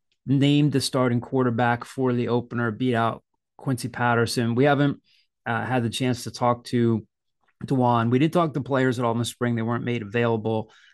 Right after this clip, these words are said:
Kind of understood where Stan was coming from there, kind of getting into this roster. We've talked to players like, like Darian Varner, like Jordan McGee, like Adam Klein, like Isaac Moore. I think they put a lot, not all the single-digit guys out there, but a lot of them.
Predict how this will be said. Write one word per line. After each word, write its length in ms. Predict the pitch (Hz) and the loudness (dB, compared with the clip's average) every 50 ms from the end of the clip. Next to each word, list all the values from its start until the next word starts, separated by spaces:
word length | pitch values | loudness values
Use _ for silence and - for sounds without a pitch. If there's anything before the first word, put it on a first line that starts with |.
| _ _ - | _ _ -10
Kind 200 | - - 143 135 | -4 -2 0 2
of 60 | 123 | 2
understood 400 | 123 127 120 110 - - 135 113 | 2 2 0 0 -2 -2 -2 0
where 140 | 110 113 107 | 0 -2 -2
Stan 340 | - - 135 127 123 120 113 | -4 -4 -2 -2 0 0 0
was 300 | 113 104 - - - - _ _ _ _ _ _ _ _ - | -2 -2 -4 -8 -14 -16 _ _ _ _ _ _ _ _ -4
coming 240 | - 220 202 175 | 0 2 2 2
from 220 | 131 - 151 139 135 | 2 2 2 2 4
there, 260 | 131 127 123 120 123 | 4 4 4 2 2
kind 200 | 120 - 131 123 | 0 -2 -2 -2
of 80 | 120 113 | -2 -2
getting 160 | 120 120 120 | -2 -4 -2
into 200 | 117 113 117 117 | -2 -2 0 0
this 200 | 117 110 - - | -2 -2 -2 -2
roster. 560 | 120 113 113 110 - - - 117 110 117 - - - - - - _ _ - | 0 0 0 0 0 0 2 2 0 -2 -6 -16 -20 -20 -20 -20 _ _ -2
We've 160 | 131 131 113 | -2 -2 0
talked 260 | - 151 143 127 - | 0 0 0 0 0
to 80 | - 135 | -2 -4
players 640 | 123 - - 131 123 123 120 117 117 117 110 - - | -4 -2 0 2 4 4 4 4 2 0 -2 -4 -4
like, 380 | 117 113 113 113 110 110 - _ _ _ _ _ _ _ _ _ _ _ - | -2 0 0 -2 -2 -6 -10 _ _ _ _ _ _ _ _ _ _ _ 0
like 160 | - 147 147 147 | 2 2 2 4
Darian 300 | 156 147 143 143 139 131 | 2 0 2 2 0 0
Varner, 340 | 120 131 127 127 123 127 | 2 2 2 2 2 0
like 180 | 123 127 127 117 | 0 0 -2 -2
Jordan 340 | 117 - 127 127 127 123 123 | -4 -2 -2 0 0 0 -2
McGee, 420 | 127 113 113 123 120 120 120 120 | -4 -6 -6 -4 -4 -2 -2 -2
like 240 | 117 117 117 113 - | -2 -2 -4 -4 -2
Adam 300 | 120 117 120 117 117 117 | -2 -2 0 -2 -4 -6
Klein, 480 | - - - 127 120 117 117 117 117 113 | -8 -6 -2 0 0 0 0 -2 -2 -4
like 160 | 107 110 110 | -4 -2 -2
Isaac 320 | 117 113 113 104 117 117 - | 0 0 0 -2 -4 -4 -2
Moore. 300 | 120 120 113 117 117 113 | -2 0 2 2 2 2
I 60 | 110 | 0
think 180 | 110 123 110 - | -2 -4 -4 -4
they 80 | 120 | -4
put 220 | 113 - - 139 127 | -4 -4 -2 -2 0
a 40 | 120 | 2
lot, 320 | 123 123 127 127 120 - | 4 4 4 4 2 2
not 200 | 139 147 147 - - | 0 0 0 0 0
all 240 | 135 135 135 127 120 | 2 2 4 4 2
the 80 | 120 | 0
single-digit 540 | 113 - 127 120 117 107 110 117 101 110 107 | -2 -2 -4 -4 -4 -4 -4 -4 -4 -4 -4
guys 240 | - 107 104 107 104 | -2 0 0 0 0
out 160 | 113 110 - | -2 -4 -4
there, 120 | - 107 | -4 -6
but 120 | 98 110 110 | -4 -2 -2
a 80 | 107 | 0
lot 240 | 110 113 117 127 127 | 2 2 4 4 2
of 140 | 117 101 104 | 2 0 -2
them. 260 | - 107 107 110 113 | -2 -2 -2 -2 -4